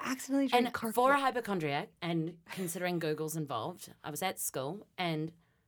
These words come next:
Speaker 2: I had my mini, uh, pump bottle, which had actually been in my car, which was full of coolant.
Speaker 1: Oh.
Speaker 2: Yeah. Anyway, uh, this was months ago, and I recently cleaned out my car, and so I grabbed the drink bottle this morning, and I'm like, "Ooh,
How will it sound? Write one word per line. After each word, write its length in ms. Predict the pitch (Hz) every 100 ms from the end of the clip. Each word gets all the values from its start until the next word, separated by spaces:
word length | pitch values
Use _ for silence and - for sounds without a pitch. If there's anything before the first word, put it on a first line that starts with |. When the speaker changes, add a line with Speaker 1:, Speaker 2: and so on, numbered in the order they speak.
| _ _ _ _ _ _ -
Speaker 2:
I 80 | 175
had 300 | 165 180 -
my 280 | 170 165 165 196
mini, 560 | 185 185 190 190 190
uh, 200 | 165 147 147
pump 260 | - 185 190
bottle, 340 | 139 82 85 107
which 180 | 107 -
had 100 | 160
actually 260 | - -
been 120 | 165 147
in 60 |
my 120 | 143 139
car, 340 | - 196 147
which 200 | 139 -
was 140 | 170 - -
full 220 | 131 135 -
of 180 | 147 147 -
coolant. 580 | - - 175 151 120 - 220
Speaker 1:
Oh. 380 | 220 214 214 190 180
Speaker 2:
Yeah. 160 | 143 - - - _ - _
Anyway, 420 | 151 139 127 131 - _ -
uh, 60 | 214 180
this 260 | 170 165
was 180 | 175 160
months 320 | 156 156 160
ago, 180 | - 147
and 120 | 139
I 60 | 135
recently 360 | 139 151 - 151
cleaned 280 | - 220 240
out 100 | 175
my 100 | 165
car, 360 | 151 147 143 - - - -
and 140 | 160 156
so 300 | 180 156 160
I 420 | 160 156 151 151 - _ -
grabbed 420 | 190 196 262 185
the 80 | 175
drink 280 | 165 170 202
bottle 200 | 175 147
this 220 | 135 -
morning, 360 | 160 156 143 120
and 80 | 147
I'm 100 | 156
like, 220 | 127 - - 233
"Ooh, 320 | 214 101